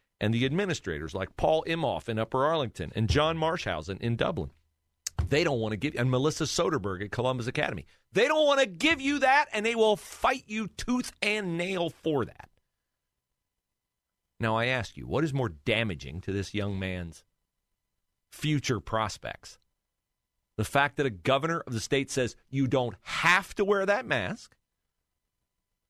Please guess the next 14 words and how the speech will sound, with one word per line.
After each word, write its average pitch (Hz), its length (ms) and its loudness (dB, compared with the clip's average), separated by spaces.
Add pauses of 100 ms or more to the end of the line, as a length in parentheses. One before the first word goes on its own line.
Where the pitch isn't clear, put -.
(160)
I 160 180 6
don't 240 280 4
think 247 240 -2
it 220 140 -4
does 220 240 4
any 226 160 0
good. 196 300 2
It's - 120 -8
political 185 460 2
theater. 175 400 0 (420)
Please 269 1120 0 (340)
take 180 280 2
it 208 100 2
off. 180 320 2